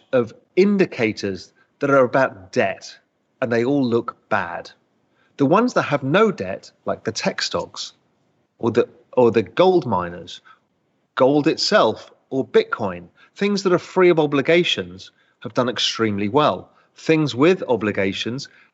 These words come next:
have done less well unless they're supported by the Fed, like the credit market overall. You see, what we're starting to see,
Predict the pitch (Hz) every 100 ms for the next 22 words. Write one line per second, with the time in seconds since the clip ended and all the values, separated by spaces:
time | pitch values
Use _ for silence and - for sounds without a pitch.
0 | - 139 - 135 143 208 208 - 104 98
1 | 110 - _ - 123 127 - 127 - 110
2 | 110 104 - 101 - - 180 110 - _
3 | _ _ - - 107 - - 110 107 101
4 | 98 98 92 _ - 98 90 98 101 82
5 | 76 _ _ _ _ _ _ _ _ _
6 | _ _ _ _ _ _ 170 - 208 208
7 | - _ _ 180 226 285 - 202 190 180
8 | 156 135 - - 233 190 107 95